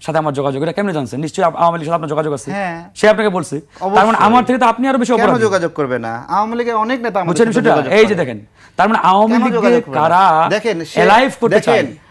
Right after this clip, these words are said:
Speaker 2: আওয়ামী লীগ
Speaker 1: এটা তো
Speaker 2: নামে
Speaker 1: ক্লিয়ার।
Speaker 2: একটা রাজনৈতিক দলের
Speaker 1: তো
Speaker 2: নেতা
Speaker 1: যাই হোক, এই
Speaker 2: কর্মীরা
Speaker 1: বিষয়ে আমি আর কথা বলতে
Speaker 2: বাংলাদেশে
Speaker 1: চাই না, তারেক
Speaker 2: exist
Speaker 1: ভাই।
Speaker 2: করে,
Speaker 1: হ্যাঁ।
Speaker 2: তারা বিভিন্ন দলের সাথে যোগাযোগ করবে, এটাই স্বাভাবিক,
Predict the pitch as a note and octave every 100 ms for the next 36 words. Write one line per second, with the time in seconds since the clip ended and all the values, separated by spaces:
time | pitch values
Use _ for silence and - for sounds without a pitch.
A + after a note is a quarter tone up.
0 | _ E3 F#3 F#3 - F#4 - - A#3 G3+
1 | F3+ F3+ F3+ F3 G3 G3+ F#3 F#3+ B3+ F#3+
2 | B3+ G#3 B3 A#3+ G#3+ G#3+ G#3 G3+ E3+ D#3+
3 | - F3+ A3+ E3+ D3 F#3 A#2+ G#2+ G2+ E3
4 | E3+ G3 E3+ F3+ G3+ G#3+ G3 G3 F#3+ G3+
5 | F3 F3 F3+ F#3 F3+ F3+ F3+ A3+ A#3+ F#3+
6 | D#3 A#2